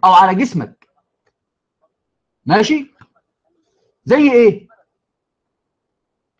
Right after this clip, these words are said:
لكن هنا، آه،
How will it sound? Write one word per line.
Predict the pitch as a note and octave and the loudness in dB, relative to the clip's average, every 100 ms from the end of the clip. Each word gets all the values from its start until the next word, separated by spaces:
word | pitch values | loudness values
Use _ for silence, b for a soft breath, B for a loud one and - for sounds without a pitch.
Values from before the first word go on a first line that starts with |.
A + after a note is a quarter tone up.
| _ _ - | _ _ -6
لكن | F#3+ E4 D#4+ B3+ | -2 -2 -2 0
هنا، | C4 D#4+ C#4+ - _ _ _ _ _ _ _ _ _ | 2 0 -4 -8 _ _ _ _ _ _ _ _ _
آه، | - | -10